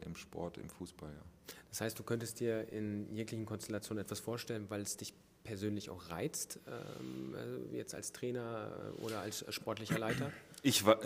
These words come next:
Speaker 1: ja, mich reizt das brutal und ich weiß, glaube ich, ich habe hier die Erfahrung gemacht, ich war jetzt viel auch im Ausland unterwegs und habe so viel Vereine besucht und so
Speaker 2: Mhm.
Speaker 1: viel Gespräche geführt, auch mit Top-Unternehmern in Deutschland.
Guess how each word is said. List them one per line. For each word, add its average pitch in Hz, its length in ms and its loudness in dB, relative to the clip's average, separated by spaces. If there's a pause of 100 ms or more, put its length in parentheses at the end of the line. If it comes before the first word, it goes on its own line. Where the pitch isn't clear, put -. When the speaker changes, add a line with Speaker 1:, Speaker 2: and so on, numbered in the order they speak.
(140)
Speaker 1:
ja, 117 300 10
mich 95 280 2
reizt 104 280 8
das - 80 0
brutal 110 560 0
und 98 120 2
ich - 200 -2
weiß, 98 400 4 (720)
glaube 98 360 10
ich, - 240 0
ich - 140 -4
habe 98 140 0
hier 92 80 -2
die 90 160 -2
Erfahrung 101 440 6
gemacht, 101 320 2
ich - 140 -6
war 82 100 2
jetzt - 320 0
viel 101 260 0
auch 90 140 0
im 87 100 -2
Ausland 87 440 0
unterwegs 87 520 -6
und - 280 -10
habe 90 120 -8
so 92 200 0
viel - 180 -6
Vereine 85 420 -2
besucht 85 440 -6
und 85 160 -4
so - 160 0
Speaker 2:
Mhm. 107 60 2
Speaker 1:
viel 104 160 0
Gespräche 90 460 -4
geführt, 90 440 -2
auch 90 140 4
mit 90 120 -4
Top-Unternehmern 90 800 0
in 82 240 -6
Deutschland. 90 560 0